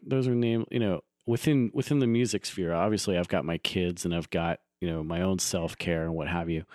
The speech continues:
Uh, and also, you know, my friendships and family and all that to maintain. Um, but within music, it's, it's really, uh,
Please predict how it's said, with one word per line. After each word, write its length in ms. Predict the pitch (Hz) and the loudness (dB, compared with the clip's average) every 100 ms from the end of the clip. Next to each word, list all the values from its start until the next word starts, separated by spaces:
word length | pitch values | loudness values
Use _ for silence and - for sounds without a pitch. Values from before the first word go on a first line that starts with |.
| - - - - _ | -20 -20 -20 -20 _
Uh, 300 | - 87 82 - | -4 -2 -2 -2
and 240 | 90 87 - | -4 -2 0
also, 340 | 95 101 92 | -2 -2 -2
you 160 | 82 85 | -2 -2
know, 120 | 78 | -2
my 120 | 76 | -4
friendships 600 | 73 - 80 - 80 - | -6 -6 -4 -2 -4 -4
and 180 | 78 76 | -6 -6
family 380 | - 78 76 76 | -6 -6 -6 -6
and 100 | 76 | -6
all 160 | 76 73 | -6 -6
that 180 | 80 80 | -6 -6
to 100 | - | -6
maintain. 440 | - 76 - 69 65 - - - - _ | -6 -6 -6 -6 -8 -16 -20 -20 -20 _
Um, 520 | - 87 87 87 85 98 _ _ _ - - _ - | -6 -2 -2 -2 -4 -8 _ _ _ -20 -20 _ -8
but 220 | - 101 | 0 2
within 340 | 101 - 131 120 | 2 2 2 4
music, 520 | 131 135 113 98 - | 2 2 0 0 -2
it's, 400 | 98 - - - | -2 -2 -2 -2
it's 240 | 104 104 113 | -2 -2 0
really, 480 | 113 110 110 101 | 2 2 2 2
uh, 360 | - 92 92 92 | 2 0 0 -2